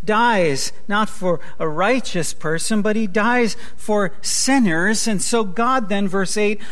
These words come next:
shows his love for us in that while we were still sinners, Christ died for us.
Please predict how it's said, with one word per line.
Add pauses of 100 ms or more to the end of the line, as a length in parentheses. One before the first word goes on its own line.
(100)
shows
his
love
for
us (300)
in
that
while
we
were
still
sinners, (300)
Christ
died
for
us.